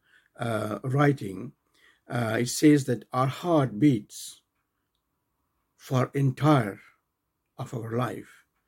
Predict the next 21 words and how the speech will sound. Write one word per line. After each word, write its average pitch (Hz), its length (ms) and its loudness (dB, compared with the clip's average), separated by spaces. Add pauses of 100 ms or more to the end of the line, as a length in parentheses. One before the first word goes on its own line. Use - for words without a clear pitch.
(140)
no 127 140 4
matter 113 320 0
we 104 140 0
are 101 100 -4
hundred 143 540 2 (220)
or 120 120 -6
hundred 110 340 -4
twenty, 135 360 0
hundred 117 280 -2
ten 135 360 -8 (180)
or 143 140 -2
whatever. - 400 -2 (2000)
Does 202 260 4
that 240 140 4
heart 208 460 -6
takes 196 300 -2
a 190 40 -4
break? 175 360 -4 (1400)
Now 214 160 2
we 214 180 2
see 135 540 2